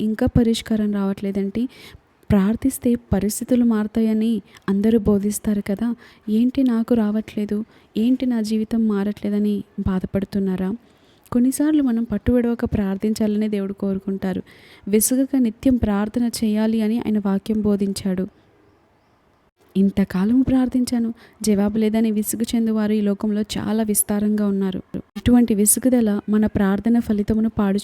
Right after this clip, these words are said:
చేస్తది. కొన్నిసార్లు మనం కొంతకాలం ప్రార్థించి దానిని మర్చిపోతూ ఉంటాం. కొన్నిసార్లు ప్రార్థించి దానికి జవాబు రాలేదని విడిచిపెడుతూ ఉంటాం.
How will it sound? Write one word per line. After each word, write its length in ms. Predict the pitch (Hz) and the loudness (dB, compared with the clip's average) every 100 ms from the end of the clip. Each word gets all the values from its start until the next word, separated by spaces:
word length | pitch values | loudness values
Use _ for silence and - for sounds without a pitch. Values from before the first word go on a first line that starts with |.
| 196 | -2
చేస్తది. 380 | 196 - 180 - _ _ _ _ _ - | -2 -2 -6 -8 _ _ _ _ _ 0
కొన్నిసార్లు 520 | 220 214 226 247 269 | 2 2 2 4 6
మనం 320 | 262 226 220 - _ - - | 6 4 0 -4 _ -4 0
కొంతకాలం 460 | 247 240 240 247 | 0 0 0 2
ప్రార్థించి 720 | 233 208 202 214 254 - 240 | 2 2 0 2 2 2 -2
దానిని 420 | 214 214 220 220 | 0 0 2 2
మర్చిపోతూ 580 | 220 202 202 - 226 233 | 2 0 -4 -2 0 2
ఉంటాం. 360 | 220 202 190 185 - _ - - - - | 0 2 0 -2 -8 _ -20 -20 -6 2
కొన్నిసార్లు 460 | 240 240 269 254 | 4 4 4 2
ప్రార్థించి 520 | 240 208 208 254 247 | 2 2 2 0 -2
దానికి 300 | - 220 214 | 0 0 0
జవాబు 340 | 220 214 214 208 | 0 0 2 0
రాలేదని 440 | 214 214 208 220 | 0 0 0 0
విడిచిపెడుతూ 600 | 202 202 - 214 208 220 | 0 -2 -2 0 2 2
ఉంటాం. 380 | 208 202 190 185 | 2 0 -2 -4